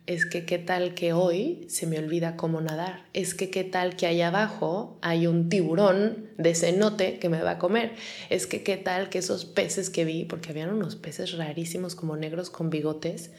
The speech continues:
y que son como peces antiguos que viven aquí en el cenote.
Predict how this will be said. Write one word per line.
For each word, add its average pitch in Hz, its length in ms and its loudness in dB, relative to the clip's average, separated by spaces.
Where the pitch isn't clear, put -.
y 170 60 -20
que 170 80 -10
son 202 180 -6
como 220 240 -4
peces 170 320 -6
antiguos 156 640 -2
que 160 100 -8
viven 165 300 -4
aquí 170 260 -6
en 160 120 -6
el 151 140 -8
cenote. 151 540 -8